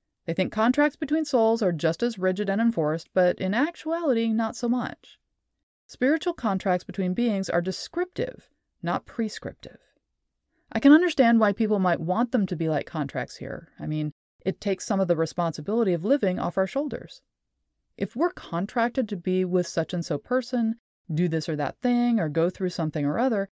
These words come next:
it can be very comforting to think it had to be because there's a contract which says so. Problem solved. We're not to blame, nor do we need to expend energy worrying about it, trying to figure things out, or struggling with it.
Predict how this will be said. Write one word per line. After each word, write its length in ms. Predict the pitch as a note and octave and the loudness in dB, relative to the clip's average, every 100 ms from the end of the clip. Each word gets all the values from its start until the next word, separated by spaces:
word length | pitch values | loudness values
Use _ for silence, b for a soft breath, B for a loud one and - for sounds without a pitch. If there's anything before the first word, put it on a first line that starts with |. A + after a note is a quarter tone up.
| _ _ | _ _
it 80 | G#3+ | 0
can 140 | A3 | 2
be 80 | A3 | 2
very 240 | G#3+ A3 | 4 2
comforting 680 | G#3 - E4+ - F3+ E3 F3 | 2 0 -2 0 0 0 -2
to 100 | G3 | -2
think 260 | E3 E3+ E3 | -2 -2 -2
it 100 | D3+ | -4
had 280 | D3 C4 B3 | -2 0 0
to 80 | D#3+ | -2
be 240 | D3+ D#3 | -2 -2
because 340 | E3+ F3 G#3+ | -4 -4 -2
there's 160 | G#3+ A3 | -2 -2
a 80 | A3 | -4
contract 640 | - C#4 D4+ - E3 E3 | 0 2 2 0 -2 -4
which 220 | G3+ G3+ - | -8 -10 -8
says 300 | - F3+ - | -4 -4 -6
so. 180 | - - _ _ _ _ _ _ - | -14 -18 _ _ _ _ _ _ -2
Problem 300 | F3 F#3+ A#3+ | 0 4 2
solved. 440 | B3 A#3+ - _ _ _ _ _ | 2 -2 -6 _ _ _ _ _
We're 120 | E3+ | 0
not 180 | F3 G#3 | 0 2
to 80 | C#4+ | 2
blame, 420 | A#3+ A#3+ A#3 A#3 | 4 4 6 6
nor 220 | G#3+ A3 | 4 4
do 180 | A3 B3+ | 2 4
we 120 | D4+ | 4
need 160 | D#4 D4 | 4 4
to 80 | E4 | 2
expend 340 | D#4+ - C#4+ | 2 4 6
energy 320 | B3+ B3 B3 | 6 4 2
worrying 360 | B3 D4 F4 C#4+ | 0 0 2 2
about 260 | G#3 F3+ F#3 | 4 4 4
it, 180 | G3+ | 2
trying 280 | - E3+ E3+ | 0 -4 -4
to 160 | - D#3 | -4 -6
figure 300 | D3 D#3+ D3+ | -4 -4 -2
things 260 | E3 F#3 E3 | -2 0 0
out, 240 | D3+ D#3 | 0 0
or 140 | D#3 | -4
struggling 480 | D#3 - B3+ B3 D#3+ | -6 -2 0 0 -2
with 160 | D3 - | -4 -6
it. 160 | - | -10